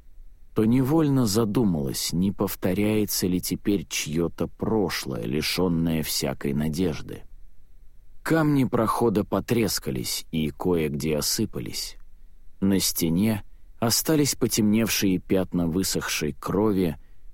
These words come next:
а вокруг царила удушающая тишина. Здесь, в этом самом месте, погиб Джастис.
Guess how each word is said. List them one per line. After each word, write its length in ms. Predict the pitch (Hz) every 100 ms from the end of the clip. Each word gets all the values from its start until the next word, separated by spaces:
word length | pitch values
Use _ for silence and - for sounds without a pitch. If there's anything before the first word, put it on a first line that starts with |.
| -
а 100 | 80
вокруг 560 | 67 - - 107 - - - - -
царила 640 | - - 95 117 131 131 -
удушающая 1200 | 135 123 110 - - 95 95 87 - - 78 73
тишина. 720 | - 69 - 65 58 53 - - - - - - - - - - - -
Здесь, 600 | 80 - - 87 - - - - - - -
в 220 | - 78 117
этом 380 | 127 - 110
самом 500 | 98 - 98 90 80
месте, 720 | 78 80 92 101 - - 110
погиб 420 | - 78 62 69 - -
Джастис. 880 | 64 64 - - - - - -